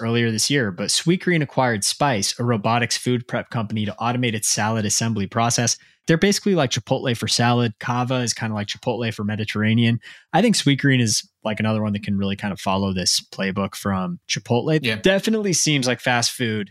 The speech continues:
Speaker 1: is giving into our robot overlords here, Mark.
Speaker 2: It really does. When you really run through, you know, not just this Chipotle story, but these other three examples you just gave there, yeah, it's happening quickly.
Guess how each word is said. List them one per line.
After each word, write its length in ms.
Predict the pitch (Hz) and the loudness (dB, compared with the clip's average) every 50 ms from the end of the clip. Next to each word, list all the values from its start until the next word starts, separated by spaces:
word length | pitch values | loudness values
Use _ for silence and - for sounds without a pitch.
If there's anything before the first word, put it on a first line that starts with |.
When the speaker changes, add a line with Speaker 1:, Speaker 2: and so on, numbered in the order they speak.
| _ _ - | _ _ -6
Speaker 1:
is 120 | 131 117 | -6 0
giving 280 | - 139 131 127 127 120 | 2 2 2 4 2 2
into 220 | 113 110 - 120 | 0 0 0 0
our 100 | 110 101 | 0 0
robot 400 | 95 98 101 98 90 101 92 85 | 0 -2 -2 -2 -2 -2 -2 -2
overlords 540 | - 92 92 92 92 90 87 85 85 85 - | -4 -6 -6 -4 -6 -6 -6 -6 -6 -6 -4
here, 160 | - 92 87 | -4 -4 -6
Mark. 240 | 85 85 85 87 - _ _ _ _ _ _ _ - | -6 -6 -8 -10 -12 _ _ _ _ _ _ _ -4
Speaker 2:
It 200 | - 120 113 104 | -2 -2 -2 2
really 220 | 110 143 185 175 123 | 2 2 4 4 4
does. 380 | 104 113 127 95 92 92 - - _ | 4 2 2 0 -2 -6 -10 -10 _
When 260 | 101 107 113 117 117 | 0 2 4 4 4
you 140 | 107 107 104 | 4 4 2
really 240 | 101 110 113 120 113 | 2 2 2 2 2
run 400 | 95 87 92 98 110 117 110 101 | 2 4 4 6 6 6 4 2
through, 580 | - - - 92 - 113 113 104 95 92 87 - _ _ - | -2 -6 -2 0 2 4 4 4 2 0 -2 -6 _ _ -4
you 160 | - 117 101 | 0 2 2
know, 100 | 95 92 | 4 4
not 200 | 95 98 95 - | 4 2 2 0
just 240 | - 104 - - - | -2 -4 -4 -4 -4
this 160 | 101 - - | -4 -4 -2
Chipotle 440 | - - 98 - 127 127 127 113 104 | -4 -4 0 0 0 2 2 0 -2
story, 220 | - - 104 95 | 0 2 2 2
but 160 | 87 95 - | 2 -2 -2
these 260 | - 95 90 82 - - | -2 -2 -2 -2 -2 -2
other 220 | - 120 101 101 87 | -2 0 0 0 -2
three 300 | - - - 110 98 - | -4 -2 -2 -2 -2 -2
examples 500 | - 95 85 85 107 123 127 - 123 87 | -4 -6 -2 0 0 2 2 0 -2 -2
you 100 | 90 90 | -2 -4
just 220 | 85 85 80 - - | -4 -4 -4 -4 -2
gave 300 | 92 87 87 87 82 92 | 0 0 0 0 -2 -2
there, 480 | 95 90 87 85 85 85 85 85 82 - _ _ _ _ _ _ 95 | -2 0 0 0 0 0 -2 -2 -4 -8 _ _ _ _ _ _ -4
yeah, 300 | 87 87 113 113 92 - | -2 0 0 0 0 -2
it's 140 | - - | -6 -10
happening 360 | - - - 175 180 160 127 104 | -6 -6 -4 -2 0 0 0 -2
quickly. 560 | - - 127 123 - - 85 80 82 82 | 0 0 0 0 0 -2 -6 -8 -8 -10